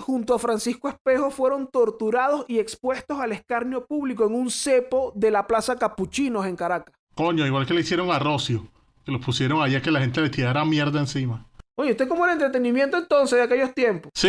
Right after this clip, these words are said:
Speaker 2: era como que lunes, tírenle mierda a Rocio, martes, Francisco Espejo, y los miércoles son de Anzoátegui. Ese era un entretenimiento de parte de Domingo de Monteverde para los caraqueños.
Speaker 1: Y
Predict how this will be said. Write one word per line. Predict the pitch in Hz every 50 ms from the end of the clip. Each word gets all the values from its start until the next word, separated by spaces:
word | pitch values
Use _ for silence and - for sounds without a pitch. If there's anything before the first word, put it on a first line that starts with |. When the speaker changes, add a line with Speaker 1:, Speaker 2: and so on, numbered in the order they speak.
| 240 254
Speaker 2:
era | 220 185 190 208 208
como | 214 220 214 196 185
que | - 175 156 147 143 131 143 - - - -
lunes, | - 175 226 269 269 247 220 165 123 - - - -
tírenle | - 233 247 233 220 196 165
mierda | 160 185 220 226 208 196 202
a | 180
Rocio, | 165 170 175 160 - - 131 120 107 104 107 - - - - -
martes, | 170 202 233 247 233 - - 170 135 - - - - - -
Francisco | - 180 170 170 220 220 214 214 214 214
Espejo, | 151 123 - 190 175 156 127 127 113 104 - - - - - -
y | 185 170
los | 160 160 139 107 139
miércoles | 156 180 226 247 - - 196 180 151 123
son | - 170 196 220 220
de | 208 226
Anzoátegui. | 214 190 151 - - 175 - 330 - - 135 120 117 117 107 101 - - - - - - - - - -
Ese | - 175
era | 185
un | 202
entretenimiento | 214 208 220 220 202 175 170 160 165 165 165 170 151 - 202
de | 185 165 -
parte | - 151 151 147 151 185
de | 180
Domingo | 170 151 143 143 147 151 165
de | 165 156
Monteverde | 156 151 131 - 135 127 127 127 131 135 151
para | - 147 139
los | 139 131 -
caraqueños. | - 147 139 135 - 127 110 110 113 123 120 123 - - - - -
Speaker 1:
Y | -